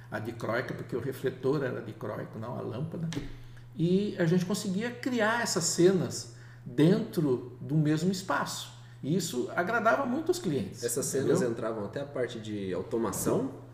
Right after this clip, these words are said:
Speaker 2: no caso?
Speaker 1: Na-,
Speaker 2: Ou
Speaker 1: entrou,
Speaker 2: não?
Speaker 1: entrou um pouco mais pra frente,
Speaker 2: Pra frente,
Speaker 1: um pouco, entendeu?
Speaker 2: tá.
Speaker 1: Mas a gente tinha, ah, assim, o fator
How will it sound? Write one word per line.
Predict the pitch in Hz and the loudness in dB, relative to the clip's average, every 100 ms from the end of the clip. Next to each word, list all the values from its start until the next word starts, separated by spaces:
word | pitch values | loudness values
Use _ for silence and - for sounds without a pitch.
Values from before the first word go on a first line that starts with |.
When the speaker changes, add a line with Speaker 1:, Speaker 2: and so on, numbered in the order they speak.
| - | -18
Speaker 2:
no | - - | -16 -12
caso? | 90 131 131 | -10 -8 -4
Speaker 1:
Na-, | 120 127 151 185 - 139 135 | -2 0 2 2 2 2 4
Speaker 2:
Ou | 139 131 131 | 4 6 8
Speaker 1:
entrou, | 139 135 254 | 8 8 8
Speaker 2:
não? | |
Speaker 1:
entrou | 262 254 269 269 | 6 4 2 2
um | |
pouco | 285 285 294 | 0 0 0
mais | 262 269 254 - - - | 4 4 4 0 -4 0
pra | 233 | 2
frente, | - 190 | 8 10
Speaker 2:
Pra | 160 | 10
frente, | 165 170 147 123 - | 10 10 10 8 4
Speaker 1:
um | |
pouco, | 113 | -4
entendeu? | 107 120 156 | -2 4 6
Speaker 2:
tá. | 185 - - | 6 2 0
Speaker 1:
Mas | 156 175 | 4 6
a | 190 | 8
gente | 202 190 - | 6 2 -4
tinha, | 233 269 240 165 151 | -4 -2 2 2 4
ah, | 151 143 143 135 131 | 2 0 0 0 0
assim, | 127 - 143 127 | 0 -2 -2 -2
o | |
fator | 120 139 - 160 185 180 | -2 -4 0 4 4 2